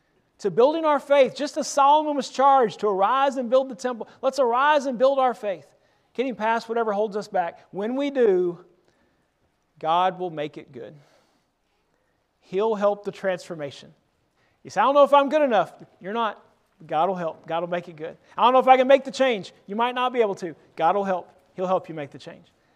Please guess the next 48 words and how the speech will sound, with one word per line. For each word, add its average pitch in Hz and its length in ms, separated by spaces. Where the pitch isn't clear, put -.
"I 175 60
don't 240 140
know 262 60
if 254 100
I 262 80
can 262 140
really 277 160
become 277 320
a 262 40
Christian 214 500
the, 214 140
the 190 100
way 233 160
I 220 80
see 233 180
other 240 160
people 226 240
doing 226 220
it." - 80
Maybe 247 220
you 269 80
can't, 269 300
but 180 120
God 202 200
will 214 80
help 254 240
you 233 80
along 214 240
the 214 60
path, 202 340
and 185 160
you'll 196 100
get 185 220
there. 165 220
God 196 320
always 214 400
stands 196 360
with 185 120
His 196 120
people. 156 400
Let's - 180
build 196 240
our 202 160
faith, 160 500
trusting 170 440
God 160 360
will 160 120
help 151 320